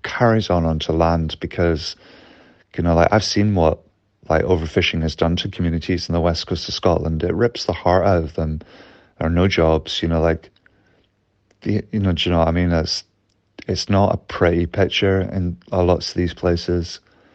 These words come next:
compared to what it was when there was the industry of fishing, um, before we broke it.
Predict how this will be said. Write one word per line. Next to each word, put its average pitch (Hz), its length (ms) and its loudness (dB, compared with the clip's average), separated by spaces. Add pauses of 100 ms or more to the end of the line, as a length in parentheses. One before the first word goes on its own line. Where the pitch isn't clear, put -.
(460)
compared 95 360 2
to 90 100 0
what 85 280 2 (520)
it 87 140 2
was 90 340 4
when 87 80 2
there 85 100 4
was 87 300 4
the 90 140 0
industry 82 480 -2
of 80 120 -4
fishing, 92 480 -4 (840)
um, 80 600 0 (840)
before 85 360 4
we 82 120 2
broke 85 360 0
it. 90 160 -4